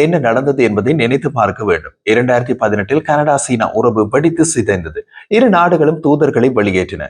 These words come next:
இறக்குமதி வரிகள் உயர்ந்தன, வர்த்தகம் கிழிந்தது. அவநம்பிக்கை இரு நாடுகளுக்கும் இடையில் பெரும் கல்லாக விழுந்தது. அந்த கல்லை இரண்டாயிரத்தி இருபத்தைந்தில் அகற்றுவது சாதாரண தீர்மானம் அல்ல. அது ஒரு பன்னாட்டு ராணுவ சமநிலையை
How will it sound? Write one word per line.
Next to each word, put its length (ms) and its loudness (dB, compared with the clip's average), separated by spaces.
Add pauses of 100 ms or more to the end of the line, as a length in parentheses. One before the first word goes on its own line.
(320)
இறக்குமதி 480 2
வரிகள் 300 2 (100)
உயர்ந்தன, 340 2 (220)
வர்த்தகம் 480 -2
கிழிந்தது. 420 2 (180)
அவநம்பிக்கை 540 0
இரு 160 -2
நாடுகளுக்கும் 560 -2
இடையில் 340 -2
பெரும் 260 0
கல்லாக 440 0
விழுந்தது. 340 -8 (380)
அந்த 120 4 (120)
கல்லை 240 4
இரண்டாயிரத்தி 440 0
இருபத்தைந்தில் 520 -2
அகற்றுவது 500 -10
சாதாரண 500 0
தீர்மானம் 460 0
அல்ல. 100 -12 (320)
அது 220 4
ஒரு 180 4
பன்னாட்டு 480 0
ராணுவ 380 0
சமநிலையை 460 0